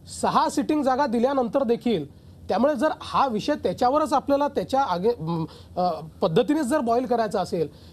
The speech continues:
तर मग ह्या आ-, आर्ग्युमेंटला काउंटर आर्ग्युमेंट येऊ शकतात. आज तो विषयच नाही. आम्ही वारंवार हे सांगायचा प्रयत्न करतो की जी काही ग्राउंड रिॲलिटी आहे त्या ग्राउंड रिॲलिटीवर आधारित त्यांनी काही सर्व्हे केले आहेत, आम्ही काही सर्व्हे केलेले आहेत, आमच्या नेत्यांनी काही सर्व्हे केलेले आहेत,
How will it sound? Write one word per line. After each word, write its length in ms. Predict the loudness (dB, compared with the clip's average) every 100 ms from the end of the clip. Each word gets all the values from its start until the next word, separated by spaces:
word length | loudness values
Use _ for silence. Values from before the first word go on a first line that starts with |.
| -2
तर 80 | 2
मग 200 | 2 0 -2
ह्या 180 | 0 0
आ-, 140 | 0 -2 -4 -4
आर्ग्युमेंटला 480 | -2 0 0 2
काउंटर 360 | 2 2 2 0
आर्ग्युमेंट 480 | 2 0 2 0 2
येऊ 100 | 0
शकतात. 320 | -2 -4 -8 -8 -20 -4
आज 160 | 0 2
तो 80 | 2
विषयच 360 | 2 2 0
नाही. 180 | 2 2
आम्ही 220 | 2 0
वारंवार 480 | 0 0 2 2 2
हे 80 | 0
सांगायचा 360 | -2 -2 0 0
प्रयत्न 320 | -2 -2 0
करतो 320 | -2 0 0 -2 -12 -20 -20 -14 0
की 120 | 0
जी 220 | 2 0
काही 280 | 2 0 0 -6 -6 0
ग्राउंड 280 | 2 2
रिॲलिटी 500 | 2 2 2 0 0
आहे 120 | 0 0
त्या 120 | -2
ग्राउंड 340 | 0 0 0
रिॲलिटीवर 460 | 0 2 2 0 0
आधारित 360 | -2 0 -2 -2 -10 -10 -2
त्यांनी 220 | 0 2
काही 160 | 0
सर्व्हे 260 | 2 0 0
केले 200 | 0 -2
आहेत, 120 | 0
आम्ही 220 | 0 0
काही 160 | 0 -2
सर्व्हे 320 | 0 0 0
केलेले 280 | 0 0 0
आहेत, 120 | 0
आमच्या 240 | 0 2 2
नेत्यांनी 360 | 2 2 0
काही 140 | 0 0
सर्व्हे 280 | 0 0
केलेले 300 | 0 0 0
आहेत, 100 | 0